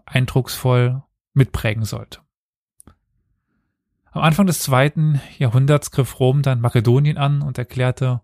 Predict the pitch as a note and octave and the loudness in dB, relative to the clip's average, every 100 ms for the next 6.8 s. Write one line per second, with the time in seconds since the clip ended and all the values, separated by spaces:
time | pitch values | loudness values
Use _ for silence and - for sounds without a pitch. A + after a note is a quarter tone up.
0 | - C3 B2+ B2+ - B2 A#2+ C3 - B2+ | -4 -4 -2 -4 -4 -4 0 0 0 -6
1 | - _ _ - C3 - B2 A#2 A#2 - | -8 _ _ -8 -6 -2 0 0 -2 -6
2 | _ _ _ _ - _ C3+ A2+ A2 G#2+ | _ _ _ _ -20 _ 0 0 -2 -8
3 | D3 - _ _ _ _ _ _ _ _ | -16 -20 _ _ _ _ _ _ _ _
4 | _ _ _ D3+ A2 A2 - A#2 C#3 C3+ | _ _ _ -6 -4 -4 -2 2 6 4
5 | G2+ - - A#2 G#2+ C3 B2 B2+ C3+ B2 | 2 -4 -16 -14 -8 -6 -2 0 0 -2
6 | _ _ - C3+ G#2+ G#2 G2 G#2+ | _ _ -4 0 0 -2 -8 -12